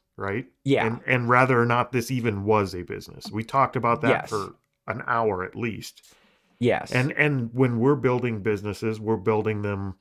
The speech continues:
Speaker 1: w-, with the idea they're like a house. We're, we're gonna build it,
Speaker 2: Yeah.
Speaker 1: and, and we're gonna build it up as big and as cool and add features and everything throughout the years while we run the business. But at the end of the business,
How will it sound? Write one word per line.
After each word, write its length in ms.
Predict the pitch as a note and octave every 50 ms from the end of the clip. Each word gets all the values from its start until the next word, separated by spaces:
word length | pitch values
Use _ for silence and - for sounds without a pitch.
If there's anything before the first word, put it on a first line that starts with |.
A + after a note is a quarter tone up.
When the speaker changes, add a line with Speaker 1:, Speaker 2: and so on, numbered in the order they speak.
| _ _ _ _ _ _ _ _ _ _ _ _ _ _ _ _ _ _ -
Speaker 1:
w-, 240 | A#2 A#2+ F#3 -
with 200 | - C3+ D#3 D3+
the 140 | D3+ D3 C#3
idea 360 | B2 C3 B2 G#2 B2+ C3+ C3
they're 180 | A#2 B2 A#2 A2+
like 220 | A2 A2+ A2+ A2+
a 60 | A#2 G#2
house. 540 | - - A2+ G#2+ - - - - - - _ _ _ _ _
We're, 240 | - A2 A2+ A2 -
we're 160 | G2+ A2 A2+ G#2
gonna 180 | A#2 A#2+ A2 F2+
build 320 | E2+ C3 B2+ B2+ C3 C3+
it, 180 | C3 C3+ - _ _ -
Speaker 2:
Yeah. 260 | D#3 D3+ F3 C3+ - -
Speaker 1:
and, 220 | A#2+ A2+ A2 A#2
and 140 | - B2 A#2+ B2+
we're 100 | B2 A#2
gonna 120 | C3 B2+
build 220 | A2+ A#2+ B2 B2+ A#2
it 100 | A#2 A#2
up 180 | A#2 A2+ -
as 120 | A#2 F#2+ F#2
big 260 | G2 C3+ C#3 C3 A#2
and 140 | A#2 G2 F#2+
as 140 | F#2+ F2+ -
cool 420 | - - - D3 C#3 C3+ C3 B2+ A#2+
and 100 | G#2+ G#2+
add 280 | G#2+ A#2+ B2+ B2 -
features 460 | - C3 C3 B2+ - B2+ B2 A#2+ A2 G#2+
and 100 | G2+ G#2
everything 440 | A#2+ C3+ C#3 - C3+ B2+ A#2+ A2+
throughout 320 | A2+ - A#2+ A#2+ A#2 A2+ A2+
the 80 | - A2
years 320 | G#2 A2 A2 A2 A2 G#2
while 160 | A2 G#2+ G2+
we 120 | G2+ G#2 G#2
run 220 | G2+ G#2+ G#2+ G#2
the 80 | G#2 F#2
business. 400 | F2+ A2 A2 G2 G#2 G2+ F#2+ -
But 160 | - A#2+ A2
at 140 | A2 G#2+ -
the 120 | A#2 G#2+ A#2+
end 80 | C#3
of 80 | D3 A#2+
the 60 | A2
business, 720 | G#2 - - C3 C#3 B2+ A2 A2 G2+ G2 F#2+ - - -